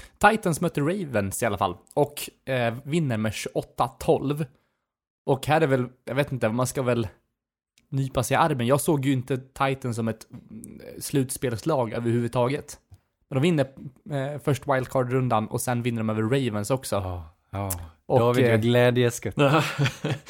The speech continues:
Speaker 3: Nej, jag kunde
Speaker 1: Ja, vi
Speaker 3: inte
Speaker 1: var
Speaker 3: tro
Speaker 1: väl
Speaker 3: mina ögon när jag vaknade på morgonen och såg resultatet. Det är ju helt sjukt.
Speaker 1: Mm. Jag hoppar ju på den här Ravens bandwagon,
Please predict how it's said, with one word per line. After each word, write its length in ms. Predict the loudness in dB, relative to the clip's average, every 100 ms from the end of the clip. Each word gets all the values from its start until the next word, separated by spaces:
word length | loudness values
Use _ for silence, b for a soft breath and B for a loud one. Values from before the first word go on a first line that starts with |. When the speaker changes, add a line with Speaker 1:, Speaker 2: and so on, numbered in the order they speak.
| B B B 2
Speaker 3:
Nej, 140 | 4
jag 140 | 4 8
kunde 100 | 8
Speaker 1:
Ja, 40 |
vi 60 | 8
Speaker 3:
inte 140 | 8
Speaker 1:
var 80 | 8
Speaker 3:
tro 80 | 8
Speaker 1:
väl 80 | 8
Speaker 3:
mina 240 | 4 4
ögon 540 | 4 4 2 0 0
när 120 | 2 4
jag 120 | 4
vaknade 420 | 4 2 2 2
på 100 | 4
morgonen 360 | 4 4 4 0
och 100 | 0
såg 280 | 2 2
resultatet. 720 | 0 -2 2 2 2 -4 -14 -6
Det 80 | -2
är 40 |
ju 200 | 0 0
helt 240 | 0 0 2
sjukt. 520 | 2 0 -4 -18 -20 b b b -20 -20 _ _ _ _ _ -2
Speaker 1:
Mm. 240 | -2 -2 -8 -12 -12 -6
Jag 300 | 0 4 4
hoppar 240 | 4 2
ju 80 | 2
på 220 | 4 4
den 140 | 4 4
här 320 | 2 0 -4 _ _ _ _
Ravens 480 | 2 4 4 0 0
bandwagon, 760 | 0 0 2 2 0 0 -4